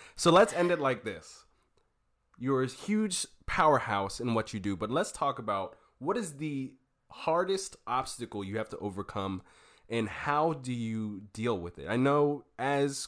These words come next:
creatives, there's somebody who's good at what they're doing. There's a system that, especially if you have a track, you, you have a track record of constantly improving. How do you help yourself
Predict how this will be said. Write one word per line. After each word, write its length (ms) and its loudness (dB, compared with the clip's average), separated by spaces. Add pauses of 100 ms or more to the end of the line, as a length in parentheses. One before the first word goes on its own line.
creatives, 360 0
there's 200 -4
somebody 220 0
who's 160 -2
good 200 2
at 100 0
what 100 -4
they're 120 -6
doing. 340 2 (360)
There's 200 -2
a 60 -2
system 600 2
that, 280 -2 (120)
especially 520 0
if 120 0
you 360 -4
have 200 0
a 80 0
track, 500 -2 (140)
you, 180 -4 (480)
you 100 2
have 80 2
a 40 -2
track 320 -2
record 240 -2
of 300 0 (240)
constantly 500 0
improving. 460 -2
How 240 -2
do 80 -6
you 120 -2
help 220 -4
yourself 440 -2